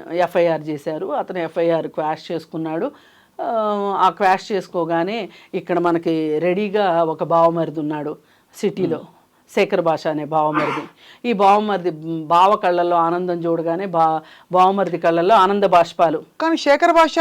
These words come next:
Speaker 2: మొదటి నుంచి పురుష పక్షపాతిగా స్త్రీలందరూ క్రిమినల్ మెంటాలిటీతో ఉంటారనే ఒక వాదన పెట్టుకుని ఇలాంటి కేసెస్లో
Speaker 1: ఎప్పుడు
Speaker 2: చాలా
Speaker 1: బయటకు వచ్చాడండి అతను?
Speaker 2: Hmm.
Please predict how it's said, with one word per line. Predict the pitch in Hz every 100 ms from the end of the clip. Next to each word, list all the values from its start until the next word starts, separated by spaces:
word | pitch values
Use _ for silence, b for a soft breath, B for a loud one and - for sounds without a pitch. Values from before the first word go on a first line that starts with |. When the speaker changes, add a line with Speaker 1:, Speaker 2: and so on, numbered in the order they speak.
| 311
Speaker 2:
మొదటి | 269 247 294
నుంచి | 294 269
పురుష | 262 269 269
పక్షపాతిగా | 330 294 - 262 269 262 247 269 285 b b b b
స్త్రీలందరూ | - 262 311 302 277 294 294 285
క్రిమినల్ | - 240 277
మెంటాలిటీతో | 262 247 254 254 247 247 247
ఉంటారనే | 233 240 233 226
ఒక | 220 214
వాదన | 196 233 262
పెట్టుకుని | 226 226 220 240 302 277 220 b b b b
ఇలాంటి | - 262 285
కేసెస్లో | 262 262 262 233
Speaker 1:
ఎప్పుడు | 262 285
Speaker 2:
చాలా | 247
Speaker 1:
బయటకు | 285 -
వచ్చాడండి | 285 285 269 262 262
అతను? | 247 190
Speaker 2:
Hmm. | 180